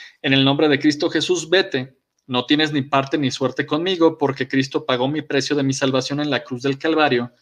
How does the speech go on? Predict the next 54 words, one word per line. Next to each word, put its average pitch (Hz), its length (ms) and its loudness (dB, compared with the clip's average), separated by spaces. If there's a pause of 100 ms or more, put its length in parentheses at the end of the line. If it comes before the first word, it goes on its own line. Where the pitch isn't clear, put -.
(320)
y 180 180 2
por 135 220 2
él 123 120 0
soy 139 160 -2
salvo 135 440 2
y 123 80 2
ahora 120 220 2
soy 127 180 -2
de 117 120 -2
Cristo, 120 440 -6 (240)
y 143 140 -4
Cristo 131 320 0
es 131 100 -2
conmigo. 143 500 0
Amén". 120 400 -2 (1080)
Ante 135 220 0
el 131 80 4
renovado 135 480 4
llanto 175 340 0
de 139 120 2
Josué, 135 520 0 (240)
Juan 135 180 0
Ramón 131 320 0
le 160 100 4
dice 165 320 -2
que 135 100 -10
se 131 140 -4
desahogue, 127 560 0 (260)
que 120 140 0
es 120 140 -2
bueno 135 220 2
llorar 175 360 6
ante 143 220 -2
todo 135 200 0
lo 139 120 0
que 139 80 -2
ha 147 60 2
vivido, 156 500 2 (240)
a 175 180 4
lo 165 240 4
que 143 220 2
él 143 120 0
les 143 220 0
dice 151 480 -2
que, 117 540 -4
pues, 127 220 -6
él 165 120 2
no 165 80 -2
ha 170 80 2
hecho - 160 -4
ningún 143 380 -2
mal 147 160 2
a 151 60 0
nadie, 151 460 0